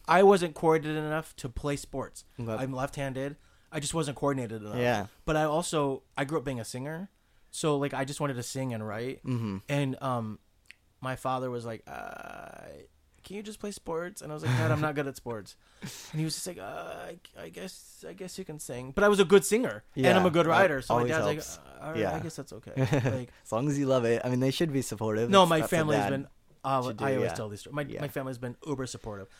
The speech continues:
Speaker 1: I just
Speaker 2: Nice.
Speaker 1: didn't think they understood how to. They had, like, this little gay son, and they were like, "We don't know what to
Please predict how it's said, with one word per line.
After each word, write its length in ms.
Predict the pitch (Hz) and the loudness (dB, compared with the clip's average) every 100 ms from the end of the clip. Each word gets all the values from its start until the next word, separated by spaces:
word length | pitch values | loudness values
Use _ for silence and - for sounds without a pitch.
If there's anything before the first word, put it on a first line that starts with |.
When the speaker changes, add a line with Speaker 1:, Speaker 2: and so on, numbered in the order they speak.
| - 160 | -6 2
Speaker 1:
I 100 | 180 | 2
just 100 | 180 | 2
Speaker 2:
Nice. 40 | 233 | -2
Speaker 1:
didn't 100 | 202 | 0
think 180 | 208 | -2
they 80 | 175 | -2
understood 360 | 165 160 - 156 | -4 -4 -6 -4
how 80 | 143 | -2
to. 180 | 135 123 - - - - - _ _ - - | -4 -6 -16 -20 -20 -20 -20 _ _ -20 -20
They 140 | 180 147 | -12 -8
had, 100 | 147 | -6
like, 140 | 147 | -6
this 160 | 139 131 | -8 -10
little 120 | 135 | -10
gay 140 | 123 123 | -8 -10
son, 240 | 131 120 | -8 -10
and 80 | 113 | -10
they 40 | |
were 80 | 107 | -10
like, 160 | 104 - | -12 -12
"We 60 | |
don't 260 | 143 180 - | -12 -12 -12
know 100 | 156 | -8
what 80 | |
to 60 | 170 | -4